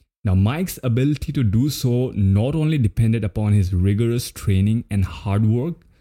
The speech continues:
but also his genetics. His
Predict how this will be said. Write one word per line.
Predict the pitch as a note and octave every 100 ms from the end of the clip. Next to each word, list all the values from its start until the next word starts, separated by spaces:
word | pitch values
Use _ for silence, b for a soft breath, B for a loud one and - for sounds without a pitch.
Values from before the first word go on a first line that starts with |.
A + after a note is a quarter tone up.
| b _
but | G#2 G#2 -
also | G2+ A#2+ A#2 - B2
his | G#2+ F2
genetics. | - F#2 G2 A2+ F2+ - - - _ _ -
His | A2